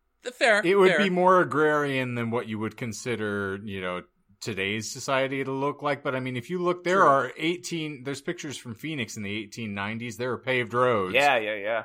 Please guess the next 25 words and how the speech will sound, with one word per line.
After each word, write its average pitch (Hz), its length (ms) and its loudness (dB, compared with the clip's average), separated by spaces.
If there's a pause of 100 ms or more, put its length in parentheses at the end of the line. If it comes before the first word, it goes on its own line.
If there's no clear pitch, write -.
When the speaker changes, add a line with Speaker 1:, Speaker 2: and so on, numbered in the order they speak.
(160)
Speaker 1:
Yeah. 175 160 -4
Speaker 2:
So 101 520 0
it's, 117 460 -4
you'd 131 240 -6
see 135 200 -2
it. 92 180 -4
Speaker 1:
I 175 80 4
will 196 160 -2
also 196 440 -4
say 180 280 -6
that, 165 240 -4 (200)
'cause 170 180 -4
I 151 100 0
double 165 260 -2
checked 160 300 -6
this 143 180 -6
mainly 160 340 -6
for, 135 460 -2
um, 131 480 -6 (360)
proportion 156 500 -8
numbers 160 380 -10
and 160 80 -10
everything 156 320 -14
like 151 160 -12
that. 156 280 -6